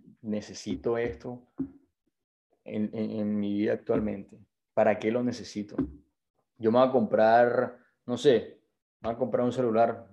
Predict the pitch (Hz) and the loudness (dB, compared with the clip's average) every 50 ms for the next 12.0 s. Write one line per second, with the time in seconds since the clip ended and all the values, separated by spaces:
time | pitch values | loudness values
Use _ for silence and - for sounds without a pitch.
0 | 104 104 _ _ _ - 117 107 104 104 107 113 113 104 117 117 120 123 - - | -20 -20 _ _ _ -12 -10 -6 -4 -4 -2 -4 -4 -2 -2 -2 -2 -2 -6 -14
1 | _ _ _ _ _ _ _ _ _ _ _ - 113 117 117 117 113 113 - 110 | _ _ _ _ _ _ _ _ _ _ _ 0 2 2 2 2 0 -2 -2 -4
2 | - - 131 151 160 - 185 185 185 165 - _ _ _ _ _ _ _ _ _ | -4 0 0 0 2 0 -2 -6 -8 -10 -16 _ _ _ _ _ _ _ _ _
3 | _ _ _ - 113 110 110 101 104 98 92 - - _ _ - 120 113 107 - | _ _ _ -6 -2 0 0 0 0 -2 -8 -12 -14 _ _ 0 2 2 2 4
4 | - 123 127 139 147 165 175 175 156 113 - _ - - - 107 104 104 107 104 | 4 6 8 8 8 6 4 -2 -8 -16 -18 _ -12 -8 -8 -8 -8 -8 -6 -2
5 | 107 107 107 107 101 110 113 120 117 - 117 110 95 92 85 - - _ _ _ | 0 2 2 2 2 2 2 2 0 2 2 2 2 0 -2 -12 -16 _ _ _
6 | _ - 104 107 107 113 107 120 107 - 107 92 110 107 123 127 143 143 - 143 | _ -2 0 0 0 -2 -4 -6 -8 -8 -6 -2 2 4 6 6 6 4 2 -4
7 | 147 127 110 101 104 101 107 107 104 98 95 92 90 87 - 107 104 101 107 104 | -6 -8 -10 -10 -8 -8 -6 -8 -8 -8 -10 -10 -10 -8 -6 -6 -4 -4 -2 -4
8 | 107 101 110 107 110 117 120 143 151 151 165 180 165 139 131 139 135 - 151 151 | -4 -2 -4 -4 -4 -2 0 0 -2 0 -2 -4 -2 0 -2 -2 -2 -6 -6 -4
9 | 151 170 175 - - - - 110 - - 71 - - 85 - - - - - - | -2 -4 -4 -4 -8 -10 -8 -6 -6 -6 -6 -4 -2 -2 -2 -4 -6 -12 -12 -8
10 | - - 73 - - - - - - - - - _ _ _ _ _ _ _ _ | -6 -4 -4 -6 -8 -8 -6 -6 -6 -6 -8 -16 _ _ _ _ _ _ _ _
11 | _ _ _ _ _ _ _ - 110 107 110 110 107 - - 120 113 104 - - | _ _ _ _ _ _ _ 0 0 2 2 2 0 -2 -4 -4 -4 -6 -6 -10